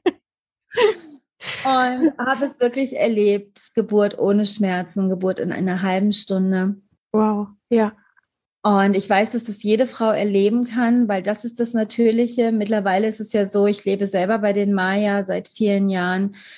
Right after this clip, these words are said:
Speaker 1: Ich habe hier natürlich direkt vor Ort, nicht aus Büchern, sondern wirklich live von den Menschen lernen können.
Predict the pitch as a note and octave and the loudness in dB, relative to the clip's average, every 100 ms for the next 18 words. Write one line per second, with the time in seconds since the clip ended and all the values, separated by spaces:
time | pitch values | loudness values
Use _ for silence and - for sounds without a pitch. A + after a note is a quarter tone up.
0 | - - G#3+ G3+ - A3 A#3+ B3 A3+ A3+ | -10 -4 -2 -2 -2 2 4 4 2 0
1 | G#3 G3+ G#3+ G3 G3+ A3+ A#3 - G3+ G#2 | -4 -2 -2 0 0 -2 -4 -2 0 2
2 | G3 G3+ G#3+ C#4 D4 G#3 A#3 - C#4+ D4 | 2 2 0 0 0 -2 -2 0 0 2
3 | B3+ A3+ A3 G#3+ G#3+ G#3 A3 A3 G#3 F#3+ | 2 2 0 -2 -2 -2 -2 -4 0 -2
4 | F3+ G#3+ A#3+ - G#3+ G#3+ G3+ G3+ G#3+ - | 0 -2 -4 -4 -2 0 0 0 0 0
5 | G3+ F3 F#3+ A3 A3 - G#3+ G3+ G3+ | 0 0 -2 -2 -2 -2 -2 0 0